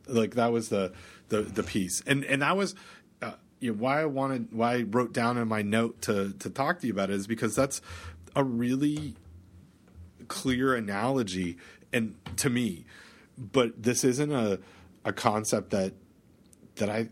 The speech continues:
I, you know, I, I maybe, maybe we haven't just done a good enough job explaining it to,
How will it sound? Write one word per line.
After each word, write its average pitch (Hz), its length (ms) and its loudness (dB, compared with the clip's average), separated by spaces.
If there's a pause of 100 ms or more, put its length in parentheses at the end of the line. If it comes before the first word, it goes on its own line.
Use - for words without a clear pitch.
(100)
I, - 360 -10
you 113 120 4
know, 107 80 0
I, 110 200 -4
I 123 40 4
maybe, 139 280 4
maybe 127 600 2
we 113 240 2
haven't 113 320 0
just 107 220 -2
done 107 280 2
a 95 60 -4
good 101 240 2
enough 101 240 -2
job 95 380 0 (800)
explaining 120 640 0
it 87 360 -8
to, 90 600 0